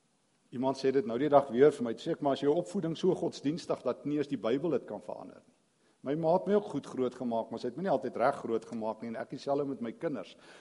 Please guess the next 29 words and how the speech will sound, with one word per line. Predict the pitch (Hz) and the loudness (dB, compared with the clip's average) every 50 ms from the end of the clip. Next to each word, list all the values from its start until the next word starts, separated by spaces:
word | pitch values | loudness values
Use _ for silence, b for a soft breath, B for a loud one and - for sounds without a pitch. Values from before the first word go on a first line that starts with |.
| b | b
Ek | - 135 - 160 147 | -8 -4 -4 -4 -4
is | - 135 | 2 4
bereid | 143 135 147 165 165 - | 8 8 8 8 8 6
om | 165 160 | 4 8
die | 151 | 8
Heilige | 139 151 160 151 - 156 151 | 8 10 8 6 4 0 -4
Gees | - - 214 233 220 - 185 | -4 0 4 6 6 6 6
as | 156 - | 2 2
my | 156 147 | 2 2
leermeester | 143 131 131 135 139 135 131 127 127 113 - - 127 120 | 4 6 8 8 8 8 6 4 2 0 0 -4 -6 -6
te | - 123 - | -6 -8 -6
vat, | - 120 110 - 139 | -4 -4 -4 -4 -6
eerder | 131 123 127 | -6 -4 -4
as | 127 120 - 120 | -6 -6 -6 -8
my | 117 | -8
familie, | 110 - 117 110 113 127 131 123 110 B B B B | -6 -4 -4 -2 -2 -2 -2 -2 -4 B B B B
wat | 160 170 202 | 6 10 10
ek | 202 - 214 | 12 12 12
dink | 220 220 220 220 | 12 12 12 8
ons | 214 208 226 | 8 8 8
almal | 226 226 233 220 165 | 8 10 10 10 10
behoort | 147 147 127 120 104 - - | 10 6 2 2 0 0 -4
te | 113 92 | -10 -8
doen. | 98 104 92 - b b b b | -8 -8 -8 -10 b b b b
En | 143 139 | -2 0
dis | 160 156 165 | 0 0 0
die | 170 - | -4 8
punt | - 240 226 156 131 - | 10 10 10 10 6 0
hierso. | 127 117 107 - - - | -4 -4 -4 -6 -10 -14